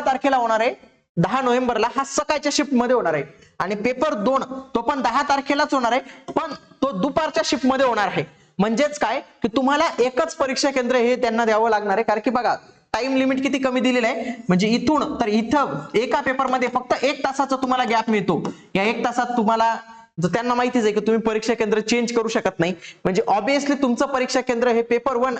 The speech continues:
आणि पेपर टू साठी एकच असणार आहे मित्रांनो. बघा त्यांनी म्हटलेलं पण आहे ॲड मध्ये, पेपर वन प्राथमिक स्तर आणि पेपर दोन उच्च प्राथमिक स्तर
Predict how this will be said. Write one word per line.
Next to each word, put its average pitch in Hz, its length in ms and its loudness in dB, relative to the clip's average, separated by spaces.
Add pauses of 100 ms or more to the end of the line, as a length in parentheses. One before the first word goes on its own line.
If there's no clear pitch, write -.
(120)
आणि 208 140 0
पेपर 226 380 -2
टू 254 180 0
साठी 240 300 -2 (360)
एकच 262 300 -2
असणार 233 280 -2
आहे 214 80 0
मित्रांनो. 196 380 0 (920)
बघा 269 200 0
त्यांनी 269 340 0
म्हटलेलं 247 420 0
पण 277 160 0
आहे 254 100 2
ॲड 226 180 2
मध्ये, 214 220 2 (800)
पेपर 285 280 0
वन 294 220 0
प्राथमिक 262 440 0
स्तर 247 260 -2 (600)
आणि 185 120 -4 (100)
पेपर 233 300 0
दोन 254 280 0
उच्च 247 240 -2
प्राथमिक 240 460 0
स्तर - 260 -2